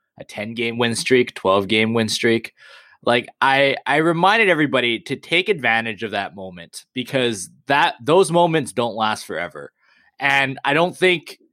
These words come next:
I can quote myself anymore, which is a really awkward thing, but it, it's true, right? Like, I, I, I think there's really two sides of the story that, that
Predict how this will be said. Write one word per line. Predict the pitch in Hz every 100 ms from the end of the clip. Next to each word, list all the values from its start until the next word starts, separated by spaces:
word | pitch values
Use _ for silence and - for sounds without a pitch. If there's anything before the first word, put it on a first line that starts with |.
| _ -
I | 131
can | 139 123
quote | - 160 -
myself | 147 131 - 123 127
anymore, | 131 127 120 123 117 107
which | 123 127
is | 131
a | 131
really | 147 214 196 -
awkward | 143 143 - 120 -
thing, | 120 92 87 _ _ _ _ _
but | 120 180 156
it, | - 160 160
it's | - 180
true, | - - 294 147 -
right? | 131 196 -
Like, | 165 143 - _ _ _ _ _ -
I, | 180 196 _
I, | 175 196 - 175
I | 202
think | 247 247
there's | 220 175
really | 139 180 175 120 - _ _ _ _ -
two | - - 196 180
sides | - 143 143 143 127
of | 135
the | 123
story | - 123 123 113
that, | 113 104 92
that | 117 110